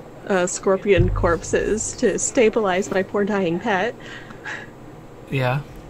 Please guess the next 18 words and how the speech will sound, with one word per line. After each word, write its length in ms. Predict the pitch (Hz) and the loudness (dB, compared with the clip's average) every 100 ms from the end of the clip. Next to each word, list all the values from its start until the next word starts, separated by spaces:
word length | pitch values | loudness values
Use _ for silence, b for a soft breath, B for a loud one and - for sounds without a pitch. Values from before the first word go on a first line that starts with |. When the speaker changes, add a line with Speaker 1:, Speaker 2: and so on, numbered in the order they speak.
| - - - - - | -16 -16 -18 -16 -10
Speaker 1:
What's 200 | 233 - | -8 -2
the 240 | 254 240 233 | 2 2 2
stabilization 840 | - 240 233 233 220 220 254 262 | 0 2 2 2 0 -2 -6 -6
roll? 260 | 262 285 285 - | -6 -8 -10 -8
Speaker 2:
It's 220 | 117 - | -8 -4
a 240 | 123 107 101 | -2 -2 -2
fifteen 500 | - 160 - 139 110 | -2 -2 -2 -4 -4
to 80 | 101 | -6
stabilize 680 | - 95 90 87 95 107 113 | -4 -4 -4 -4 -2 -4 -6
on 160 | 104 | -6
a 20 | |
medic-, 360 | 101 117 120 - 92 85 - | -6 -4 -6 -6 -8 -8 -8
medicine 420 | 123 120 - 87 92 | -4 -4 -4 -8 -8
check. 360 | - 92 - - - - - - - - - - | -6 -6 -8 -14 -16 -18 -18 -18 -18 -18 -18 -10
Speaker 1:
Um, 320 | 208 202 196 202 | -4 -2 -2 -4
and 140 | 214 | -4
then 140 | 214 208 | -4 -2
there's 640 | 214 208 208 202 - | 0 2 2 -2 -8